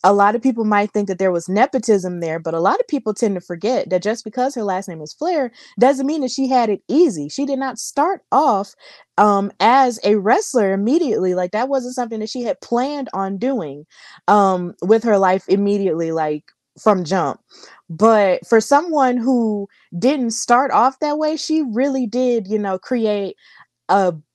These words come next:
j-, great lane for herself. So this promo was really good, and she said everything she had to say and made her point. So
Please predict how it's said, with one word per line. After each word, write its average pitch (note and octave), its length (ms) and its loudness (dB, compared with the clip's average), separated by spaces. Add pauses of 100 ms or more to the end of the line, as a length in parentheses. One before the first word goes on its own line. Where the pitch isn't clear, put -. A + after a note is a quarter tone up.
(100)
j-, E3 180 -8
great G#3 380 0
lane G#3 360 -2
for E3+ 220 -6
herself. D3 560 -10
So F3 600 0 (340)
this C#4+ 280 2
promo C#4 420 2
was G3 380 0
really G#3 220 -2
good, F#3+ 220 -2
and F#3+ 100 -8
she A3+ 160 -6
said A3 280 -4
everything F#3+ 400 -2
she G#3 160 -6
had F#3+ 200 -4
to F#3+ 80 -14
say E3+ 300 -6
and E3 100 -8
made E3 200 -4
her F3 100 -8
point. G3+ 400 -6 (560)
So F3+ 720 2